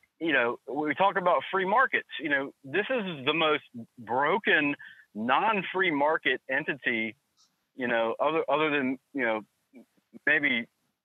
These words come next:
uh, the, the power companies <laughs> that are run by, you know, these entities where there's zero competition. And when they're given the power and the authority to dictate where you buy your health care,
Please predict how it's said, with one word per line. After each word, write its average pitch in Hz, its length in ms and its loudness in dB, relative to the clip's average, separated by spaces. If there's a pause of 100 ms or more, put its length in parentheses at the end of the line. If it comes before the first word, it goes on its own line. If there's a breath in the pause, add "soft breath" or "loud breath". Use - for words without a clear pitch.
(220)
uh, 98 260 -4 (840 loud breath)
the, 113 340 2
the 113 180 0
power 175 320 6
companies 104 640 0
<laughs> 110 120 -2
that 147 60 2
are 117 100 0
run 135 260 2
by, 135 300 4 (340 loud breath)
you 151 80 0
know, 117 240 2
these 131 260 0
entities 143 500 0
where 135 120 2
there's 123 220 2 (200)
zero 143 300 2
competition. 131 680 0 (440 loud breath)
And 143 440 2
when 143 500 0
they're 135 200 4
given 196 380 0
the 120 220 0 (200)
power 196 400 4
and 160 100 0
the 127 120 0
authority 160 640 0 (100)
to 120 340 0
dictate 156 580 0
where 151 540 0 (260 loud breath)
you 185 220 -4
buy 180 340 4
your 170 440 0
health 226 240 2 (100)
care, 104 360 2